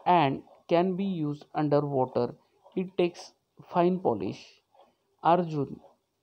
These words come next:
It is dark brown and heavy timber used for rafters, beams, et cetera. The next type is bamboo, used for scaffolding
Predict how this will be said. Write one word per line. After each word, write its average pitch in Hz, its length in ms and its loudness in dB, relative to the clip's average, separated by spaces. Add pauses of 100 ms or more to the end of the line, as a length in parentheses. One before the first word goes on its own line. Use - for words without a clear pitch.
(100)
It 196 240 -2
is 220 260 -6 (360)
dark 190 260 4
brown 180 440 2 (140)
and 170 220 2
heavy 175 400 2
timber 147 560 0
used 170 420 -8
for 143 360 2
rafters, 151 580 0
beams, 151 480 -4
et 147 100 -12
cetera. - 480 -6 (760)
The 156 60 -4
next 190 260 -2
type 190 240 -2
is 185 160 -6
bamboo, 147 600 0 (380)
used 185 360 -6
for 175 240 2
scaffolding 170 840 0